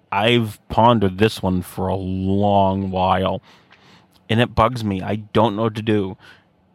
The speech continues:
And again, social norms are bullshit, and part of the reason why I'm having this problem is because we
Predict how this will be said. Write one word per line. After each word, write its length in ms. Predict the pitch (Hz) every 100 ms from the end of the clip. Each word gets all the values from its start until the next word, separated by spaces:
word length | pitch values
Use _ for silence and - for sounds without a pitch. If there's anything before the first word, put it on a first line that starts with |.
| -
And 260 | 101 101 110
again, 560 | 131 147 104 104 90 _ -
social 420 | - 92 - 95
norms 300 | 98 110 113
are 40 |
bullshit, 460 | 127 143 - 92 - _
and 180 | 104 98
part 220 | - 104
of 60 | 107
the 60 | 107
reason 260 | 117 113
why 140 | 117 151
I'm 140 | 196
having 360 | - 285 113 95
this 120 | -
problem 440 | - 95 90 98
is 100 | 98
because 460 | 101 92 95 90 - _ - - - - - - _ _ -
we 280 | 123 139